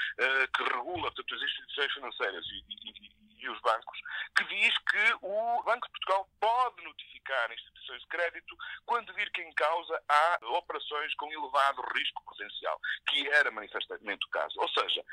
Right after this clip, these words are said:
aquilo que nós sabemos que aconteceu é que depois de uma simplicíssima troca de, eh, correspondência entre João Berardo e o, e o Banco de Portugal,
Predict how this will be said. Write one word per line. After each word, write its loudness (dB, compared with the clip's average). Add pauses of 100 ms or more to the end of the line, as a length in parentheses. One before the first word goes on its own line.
(260)
aquilo 0
que -8
nós 2
sabemos -2
que -4
aconteceu -8
é -6
que -12
depois 0
de -10
uma -2 (260)
simplicíssima -6
troca 2
de, -6 (300)
eh, 0
correspondência 0
entre -4
João 2
Berardo 6
e -14
o, -14
e -6
o -8
Banco -2
de -20
Portugal, 0